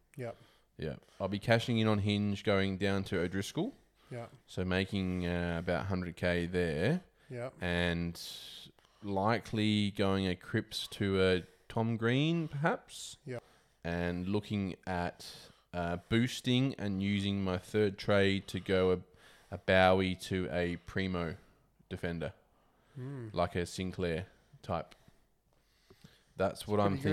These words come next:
Speaker 2: thinking
Speaker 1: Can you
Speaker 2: right
Speaker 1: afford,
Speaker 2: now.
Speaker 1: can that be? Can you afford that? Or how much money have you got on you?
Speaker 2: I can afford that if I do. Uh, I've got about a hundred and ten K before I trade.
Speaker 1: Oh wow, that's fucking a lot.
Speaker 2: Yeah, so I had a bit of a war chest going into the week.
Speaker 1: Mm-hmm.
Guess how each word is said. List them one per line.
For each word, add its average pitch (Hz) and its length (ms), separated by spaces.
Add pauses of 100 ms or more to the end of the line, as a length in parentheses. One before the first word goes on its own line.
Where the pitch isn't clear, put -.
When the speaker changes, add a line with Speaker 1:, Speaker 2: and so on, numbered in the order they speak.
Speaker 2:
thinking 165 80
Speaker 1:
Can 175 100
you 170 60
Speaker 2:
right 156 100
Speaker 1:
afford, 170 180
Speaker 2:
now. 165 40
Speaker 1:
can 165 100
that 147 220
be? 143 220 (380)
Can 156 100
you 160 60
afford 185 260
that? 262 60
Or 156 360
how 180 80
much 190 240
money 202 220
have 196 100
you 131 80
got 123 160
on 120 120
you? 117 60
Speaker 2:
I 110 120
can 110 340
afford 95 340
that 87 320
if - 140
I 98 120
do. 92 180
Uh, 101 180
I've 98 80
got 117 100
about 113 160
a 110 40
hundred 139 260
and 135 120 (160)
ten 117 300
K 104 360
before 95 360
I 92 60
trade. 92 500 (300)
Speaker 1:
Oh 131 200
wow, 123 320
that's 127 200 (220)
fucking - 260
a 127 100
lot. 127 160 (100)
Speaker 2:
Yeah, 95 320
so 98 200
I 95 60
had 110 160
a 104 60
bit 95 180
of 90 140
a 90 160
war 87 240
chest - 400
going 90 220
into 95 160
the 90 100
week. 127 400 (180)
Speaker 1:
Mm-hmm. 131 240